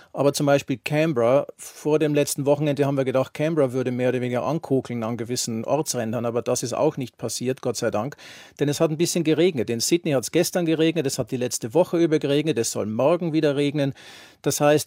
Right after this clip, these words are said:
es ist alles ein bisschen, nicht nur hier in der Stadt, sondern vor allen Dingen noch weiter draußen im Hinterland einfach besser geworden. Die Behörden und die Feuerwehren vor allen Dingen atmen ein bisschen durch, vor allem, weil es nicht mehr Feuerfronten in vier, fünf verschiedenen Staaten gleichzeitig gibt. Das heißt,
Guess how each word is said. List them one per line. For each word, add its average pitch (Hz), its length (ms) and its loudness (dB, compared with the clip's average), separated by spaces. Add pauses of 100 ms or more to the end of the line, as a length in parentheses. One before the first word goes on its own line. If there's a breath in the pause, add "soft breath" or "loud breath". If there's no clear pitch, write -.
(140)
es 151 200 0
ist - 160 -4
alles 147 340 2
ein 151 80 -2
bisschen, 151 680 0
nicht 151 220 -2
nur 135 80 -2
hier 135 80 0
in 123 80 -2
der 113 80 -2
Stadt, - 260 0
sondern 131 220 -4
vor 131 120 -2
allen 131 100 0
Dingen 143 120 -2
noch 113 160 -4
weiter 127 280 -2
draußen 131 360 0
im 127 80 -6
Hinterland 123 520 0
einfach 139 260 -2
besser 156 340 0
geworden. 113 400 -2
Die 123 120 -8
Behörden 147 560 0
und 143 160 -4
die 147 60 -6
Feuerwehren 127 580 2
vor 120 160 -4
allen 117 160 -2
Dingen 131 280 -4
atmen 135 360 -2
ein 123 100 -4
bisschen 123 380 -4
durch, 131 320 -2 (360 loud breath)
vor 135 160 0
allem, 156 160 4
weil 147 120 6
es 143 120 -2
nicht 160 180 -2
mehr 139 140 0
Feuerfronten 143 720 2
in 139 140 -4
vier, 165 360 2
fünf 170 320 0
verschiedenen 143 520 -2
Staaten 139 420 0
gleichzeitig 131 640 -2
gibt. - 220 -8
Das 123 120 -4
heißt, 135 240 0